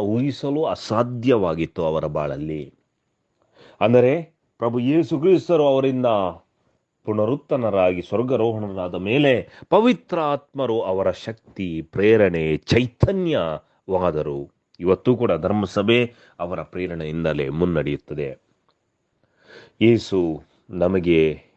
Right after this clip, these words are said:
ಕೊಟ್ಟ ಅತಿ ದೊಡ್ಡ ಉಡುಗೊರೆ ಪವಿತ್ರಾತ್ಮರು, ಸತ್ಯ ಸ್ವರೂಪಿ ಪವಿತ್ರಾತ್ಮರು, ಸುಳ್ಳು ಸ್ವರೂಪಿ ಅಲ್ಲ, ಅವರು ಸತ್ಯ ಸ್ವರೂಪಿಯಾಗಿದ್ದಾರೆ. ಅವರು ನಮಗೆ ನೀಡುವ ಪ್ರೇರಣೆ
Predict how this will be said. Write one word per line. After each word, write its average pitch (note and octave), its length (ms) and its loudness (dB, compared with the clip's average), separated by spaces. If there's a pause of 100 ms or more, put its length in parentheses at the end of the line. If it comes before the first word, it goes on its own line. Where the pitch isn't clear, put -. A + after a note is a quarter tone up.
(300)
ಕೊಟ್ಟ G2+ 300 -4
ಅತಿ F2 480 -4
ದೊಡ್ಡ E3+ 240 4
ಉಡುಗೊರೆ C3+ 720 6
ಪವಿತ್ರಾತ್ಮರು, D#2 1000 -14 (600)
ಸತ್ಯ E3 540 0
ಸ್ವರೂಪಿ G#2+ 520 -4
ಪವಿತ್ರಾತ್ಮರು, D2+ 1000 -10 (360)
ಸುಳ್ಳು F3 340 6
ಸ್ವರೂಪಿ F2 440 -2
ಅಲ್ಲ, C#2+ 240 -8 (840)
ಅವರು G2 400 4
ಸತ್ಯ - 400 -12
ಸ್ವರೂಪಿಯಾಗಿದ್ದಾರೆ. C#2+ 1160 -6 (380)
ಅವರು D3+ 380 4
ನಮಗೆ C#3 480 -4
ನೀಡುವ C#3 360 -2
ಪ್ರೇರಣೆ D3+ 680 -2